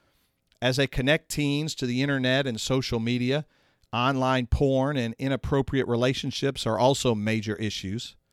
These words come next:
The texting habits of teenagers can also be a concern, as well as the habit of sexting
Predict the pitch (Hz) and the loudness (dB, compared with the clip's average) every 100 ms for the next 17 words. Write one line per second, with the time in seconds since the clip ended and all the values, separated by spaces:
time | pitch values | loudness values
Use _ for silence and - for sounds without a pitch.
0 | _ _ _ _ _ _ _ _ _ _ | _ _ _ _ _ _ _ _ _ _
1 | 113 - - 165 - 151 127 123 131 143 | -8 -2 -2 -2 -2 -2 0 0 0 0
2 | - 113 - 147 143 131 131 143 - 127 | -2 -6 -4 0 2 2 2 -2 0 2
3 | 127 139 131 117 123 - 113 - 127 123 | 4 2 0 0 -2 -2 -4 -2 0 0
4 | 131 180 _ _ _ _ _ - 113 120 | -2 -4 _ _ _ _ _ -8 -6 -2
5 | 127 127 123 113 127 127 117 120 107 - | 0 0 -2 -2 0 0 0 -2 -6 -16
6 | - - - 165 - - 101 87 | -8 -4 0 0 -2 -6 -8 -10